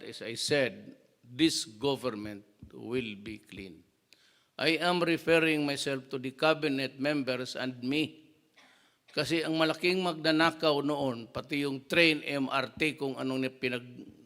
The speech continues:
ang mga opisyal, ang Secretary of Transportation, ang naging Secretary, it was all corruption.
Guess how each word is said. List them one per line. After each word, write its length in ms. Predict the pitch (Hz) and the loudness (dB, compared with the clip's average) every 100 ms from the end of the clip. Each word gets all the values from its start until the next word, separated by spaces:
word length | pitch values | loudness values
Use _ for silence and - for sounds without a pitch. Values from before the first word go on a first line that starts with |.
| - _ _ _ _ _ - | -20 _ _ _ _ _ 0
ang 160 | 202 220 | 0 2
mga 320 | 202 190 175 | -2 0 -2
opisyal, 640 | 160 - 156 156 160 131 117 | -2 0 0 0 0 0 -4
ang 80 | 117 | -10
Secretary 880 | 120 117 127 127 147 147 143 143 131 | -12 -8 -8 -2 2 2 2 0 0
of 240 | 135 120 123 - _ _ _ _ _ _ _ _ | -2 -4 -10 -20 _ _ _ _ _ _ _ _
Transportation, 1160 | 139 139 - - 135 135 156 139 156 156 151 123 | -2 0 -2 -4 -6 -2 -2 0 2 2 2 -4
ang 160 | 104 98 | -10 -12
naging 320 | 104 123 123 | -10 -10 -6
Secretary, 720 | 151 135 143 131 139 135 135 127 - _ _ _ _ _ _ _ _ _ _ - | -6 -4 -8 -4 -4 -4 -6 -12 -18 _ _ _ _ _ _ _ _ _ _ -10
it 120 | 185 262 | -4 -2
was 160 | 196 | -2
all 200 | 196 202 202 | 0 -2 0
corruption. 640 | 170 151 - 151 139 110 | 0 0 -2 -4 -4 -6